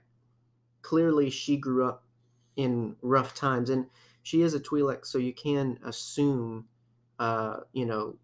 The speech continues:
gr-, her, given her age, growing up on Ryloth during the Clone Wars and everything like that. So,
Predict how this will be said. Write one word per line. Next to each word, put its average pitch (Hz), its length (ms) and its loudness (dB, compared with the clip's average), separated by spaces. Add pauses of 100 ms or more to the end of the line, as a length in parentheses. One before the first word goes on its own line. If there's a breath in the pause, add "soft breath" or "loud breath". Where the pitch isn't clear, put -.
(140)
gr-, - 220 -8
her, 127 340 2 (260)
given 131 220 4
her 120 160 -2
age, 123 420 0
growing 123 320 2
up 120 160 -4
on 117 120 -4
Ryloth 117 580 -2
during 117 400 -2
the 110 80 -8
Clone 117 240 -2
Wars 113 240 -4
and 110 100 -6
everything 110 300 -10
like 110 180 -10
that. 117 260 -10
So, 117 280 -2